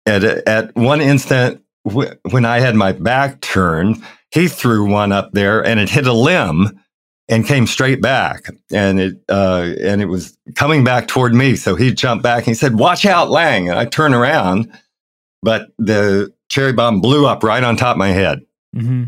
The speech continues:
Speaker 1: And it actually burnt the top of my head and, uh, left me with ringing ears and unable to hear much of anything for a while. Um,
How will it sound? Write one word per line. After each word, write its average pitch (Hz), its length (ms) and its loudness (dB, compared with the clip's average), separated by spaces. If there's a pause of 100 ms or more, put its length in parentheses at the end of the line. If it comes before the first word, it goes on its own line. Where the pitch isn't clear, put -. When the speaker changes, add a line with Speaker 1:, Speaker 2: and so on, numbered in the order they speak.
(140)
Speaker 1:
And 98 280 0
it 98 120 0
actually 101 360 -2
burnt 123 400 0
the 92 100 -2
top 90 300 -2
of 85 80 -6
my 80 160 -6
head 78 340 -6 (800)
and, 110 340 2
uh, 101 680 2
left 135 280 0
me 131 140 4
with 110 260 0
ringing 127 560 2
ears 98 600 0
and 98 280 0
unable 110 460 0
to 104 140 -2
hear 104 420 0 (640)
much 120 240 -2
of 101 80 -2
anything 98 540 0
for 90 160 -4
a 80 60 -6
while. 85 640 0
Um, 92 520 -2